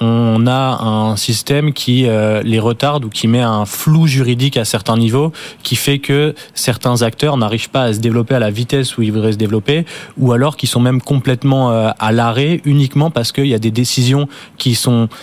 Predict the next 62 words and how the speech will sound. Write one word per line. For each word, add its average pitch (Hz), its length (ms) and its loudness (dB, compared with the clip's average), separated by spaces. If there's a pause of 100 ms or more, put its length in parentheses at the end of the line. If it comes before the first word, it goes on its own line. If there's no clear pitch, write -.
c'est - 100 -2
même 127 100 2
pas 160 100 0
des 139 60 0
décisions 135 360 0
qui - 80 -4
sont 127 80 -2
prises 120 220 -2
contre 123 240 0
eux, - 20 0
c'est 143 80 0
des 117 60 0
décisions 123 280 0
qui - 80 -6
sont 127 100 -2
même 117 100 2
parfois 127 300 -2
pas 127 140 0
prises. 117 460 -2
On 113 140 2
a 107 80 2
des, 107 180 2
on 107 100 0
a 107 80 0
d'ailleurs 113 300 2
plusieurs 120 300 0
sociétés 131 180 -2
qui - 120 -6
sont, 110 260 2
euh, 107 40 0 (320)
en 110 120 0
procès 131 400 -2
contre 123 240 -2
la 110 100 2
sec 127 240 0
notamment, 120 400 2 (380)
pour 143 340 0
avoir 123 300 0
des 117 100 0
clarifications 131 840 0
pour 123 140 -2
le - 20 0
développement. 117 400 2 (260)
Là 131 280 2
où 123 120 2
l'Europe 123 380 0
a 120 40 0
un 113 40 -2
petit 113 140 -6
peu 120 80 -2
d'avance, 123 320 0
c'est 117 80 -2
qu'effectivement, 127 500 0
elle 131 80 0
a 110 60 0
un 107 80 0
cadre 120 300 0
qui - 140 -4
parfois 127 460 0
est 110 60 0
plus 135 280 0
clair, 139 380 0